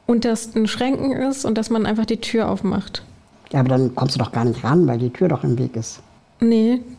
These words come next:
Speaker 1: doch. <laughs> Also
Speaker 2: Ach,
Speaker 1: ich
Speaker 2: du
Speaker 1: weiß,
Speaker 2: hast längere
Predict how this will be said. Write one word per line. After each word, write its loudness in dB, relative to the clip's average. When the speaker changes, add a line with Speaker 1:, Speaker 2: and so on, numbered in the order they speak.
Speaker 1:
doch. 0
<laughs> 0
Also 0
Speaker 2:
Ach, 0
Speaker 1:
ich -2
Speaker 2:
du 4
Speaker 1:
weiß, 2
Speaker 2:
hast -2
längere 2